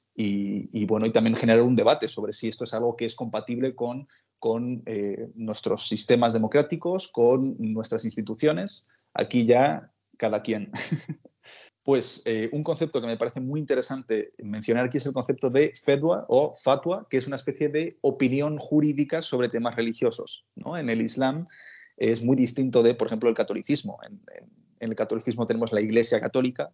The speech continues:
tenemos los obispos, los arzobispos, cardenales, el Papa, ¿no? Distintos escalafones de autoridad religiosa. En el Islam es muy distinto, ¿vale? Entonces, cuando, cuando existe una incongruencia, una duda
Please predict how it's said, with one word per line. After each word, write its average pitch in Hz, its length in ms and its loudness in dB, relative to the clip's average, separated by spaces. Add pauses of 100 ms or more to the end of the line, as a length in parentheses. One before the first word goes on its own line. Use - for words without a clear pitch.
tenemos 110 580 -2
los 113 420 -2
obispos, 135 500 0
los 113 120 -2
arzobispos, 127 720 0
cardenales, 127 640 0
el 156 200 -2
Papa, 123 340 2
¿no? 123 180 -2
Distintos 123 440 -4
escalafones 131 760 -4
de 120 120 4
autoridad 113 400 0
religiosa. 110 480 -4 (360)
En 123 140 -2
el 117 100 0
Islam 127 280 -2
es 117 80 -6
muy 131 160 -2
distinto, 113 480 -6 (180)
¿vale? - 320 -6 (300)
Entonces, 123 360 2
cuando, 120 460 4
cuando 120 200 0
existe 156 340 -2
una 147 460 -2
incongruencia, 120 920 2
una 123 240 0
duda 120 480 0